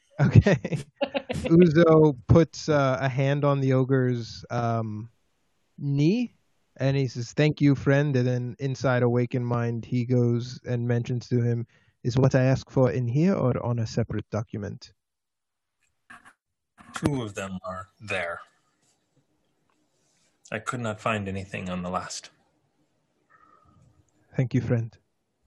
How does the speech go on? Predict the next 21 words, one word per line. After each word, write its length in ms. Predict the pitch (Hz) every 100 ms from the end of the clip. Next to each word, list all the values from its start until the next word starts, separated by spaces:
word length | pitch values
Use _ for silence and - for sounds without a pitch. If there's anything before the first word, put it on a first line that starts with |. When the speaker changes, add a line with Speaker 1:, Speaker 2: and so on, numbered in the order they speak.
| _ _ _ _ 135
Speaker 1:
And 100 | 131
he 60 |
pats 480 | 120 156 131 - -
the 180 | - 135
knee 220 | 135 135
and 100 | 127
just 180 | 123 -
gives 220 | 135 120
a 60 | 127
nod, 360 | 123 120 117 120
and 140 | 120
he 100 | 120
looks 320 | 123 123 -
through. 340 | 131 120 113 110 _ _ _ _ _ _ -
Um, 560 | 139 131 127 123 117 - - - - - _ _ _ _ _ _ _ -
and, 440 | 127 123 120 117
yeah, 280 | 120 147 131
opens 380 | 131 131 135 127
the 100 | -
page 460 | - 135 135 123 -
to 440 | 135 131 127 127